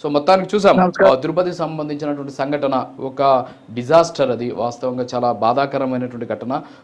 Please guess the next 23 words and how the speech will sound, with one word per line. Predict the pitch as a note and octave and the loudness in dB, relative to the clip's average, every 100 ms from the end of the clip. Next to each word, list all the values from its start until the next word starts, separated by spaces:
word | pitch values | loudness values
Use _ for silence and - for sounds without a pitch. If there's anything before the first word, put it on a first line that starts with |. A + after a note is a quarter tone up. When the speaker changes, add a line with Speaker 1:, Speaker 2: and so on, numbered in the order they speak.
| - | -12
Speaker 1:
భక్తులు | A#2 B2 B2+ F3+ | -4 -4 -2 -4
ప్రాణాలు | - C#3 C#3+ D3 | 2 2 2 0
కోల్పోవడం | C#3 C3 C3 C3 B2+ B2 G#2+ | -2 -6 0 0 0 -6 -8
అనేది | B2 A#2+ D3 C3+ B2+ - | -6 -6 -6 -6 -6 -6
ఎవరు | A#2 C3+ | -6 -6
కూడా | C3+ C#3 | -4 -4
జీర్ణించుకోలేనటువంటి | C#3 C#3 C#3+ C#3+ C3 A#2 G#2+ - C3 | -4 -4 -4 -4 -4 -4 -4 -10 -10
పరిస్థితి. | - - - - - - - - | -10 -10 -14 -20 -20 -20 -14 2
So, | G#3+ | 6
ఇలాంటి | G3 G3+ | 6 4
సందర్భంలో | E3+ F3+ A3+ A3 G#3 E3+ C3+ E3 F3 | 2 4 4 6 6 8 8 6 0
ఎలా | - D3+ F#3 - C3 B2+ | 2 4 4 0 -6 -4
ఘటన | C#3 F#3 | -2 -4
జరిగింది, | D#3+ C#3 C#3+ C#3 A#2+ A2 - - - | -2 -2 -2 -6 -8 -10 -18 -6 2
ఘటన | D3+ A3 A#3 | 4 4 4
జరిగిన | D#3+ D#3 F3+ G#3+ | 4 4 4 2
తర్వాత | E3+ D3+ D#3+ D3 B2 - - _ _ - | 2 6 6 4 0 -4 -12 _ _ 0
ఆ | F3+ | 2
కుటుంబాలకి | G3+ E3+ F#3 G#3 G3+ F#3+ F#3 F#3 F3+ - - - | 2 0 -2 2 6 6 4 -2 -6 -12 -20 -6
ప్రగాఢ | C#3 E3 F3 | 0 2 2
సానుభూతి | E3+ D3 D3+ D#3 D#3 D3+ | 2 2 2 0 -6 -4
వ్యక్తం | C3 C3 | -6 -4
చేయడం, | C#3+ C3+ C3 C3 - | -6 -6 -6 -8 -12